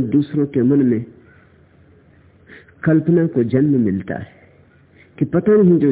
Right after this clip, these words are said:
छिपाया गया है कितना रसपूर्ण होगा।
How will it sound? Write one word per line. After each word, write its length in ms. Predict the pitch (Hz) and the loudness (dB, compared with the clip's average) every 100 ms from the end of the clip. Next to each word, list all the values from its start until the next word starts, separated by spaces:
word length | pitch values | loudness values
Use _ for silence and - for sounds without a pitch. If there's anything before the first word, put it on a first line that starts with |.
| 135 | -2
छिपाया 480 | - 131 156 147 117 | -6 -4 -4 -2 -4
गया 240 | 101 92 | -4 -6
है 240 | 95 - - _ _ _ _ - - _ | -10 -14 -20 _ _ _ _ -20 -20 _
कितना 300 | 165 196 202 | 0 2 4
रसपूर्ण 520 | 170 147 - - 185 139 | 4 0 -6 0 2 2
होगा। 340 | 104 92 107 | -2 -6 -12